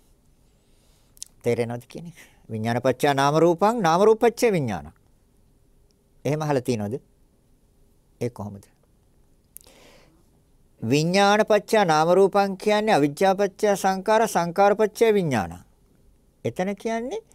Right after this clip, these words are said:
පෙර භවයයි වර්තමාන භවයයි සම්බන්ධ වෙච්ච ආකාරය. සංස්කාර කිව්වේ කුසල අකුසල සිතුවිලි, අකුසල. කුසල අකුසල සිතුවිලි, කුසල අකුසල චේතනා, කුසල අකුසල කර්ම. ඒ අනුව හැදුණු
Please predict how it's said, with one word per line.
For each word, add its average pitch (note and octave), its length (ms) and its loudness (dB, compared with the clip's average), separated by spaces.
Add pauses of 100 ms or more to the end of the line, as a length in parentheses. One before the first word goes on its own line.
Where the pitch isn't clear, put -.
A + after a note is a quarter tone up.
(880)
පෙර D3+ 200 2
භවයයි G#3+ 560 4
වර්තමාන G3+ 600 2
භවයයි A3+ 340 4
සම්බන්ධ F#3 440 0
වෙච්ච A2 220 0
ආකාරය. F#2+ 440 -2
සංස්කාර A3 680 0
කිව්වේ B3+ 380 -2 (160)
කුසල G#3 360 0
අකුසල A3 400 -2 (440)
සිතුවිලි, B2+ 540 -2
අකුසල. A#2+ 380 -4 (240)
කුසල - 240 -8
අකුසල C#3 300 -6
සිතුවිලි, C3 460 -8
කුසල C#3 240 -8
අකුසල C#3 380 -8
චේතනා, G2+ 500 -10
කුසල C3 280 -10
අකුසල C#3+ 360 -8
කර්ම. A#2+ 380 -4 (1040)
ඒ F#3 180 4
අනුව A#3+ 200 2
හැදුණු A3 400 0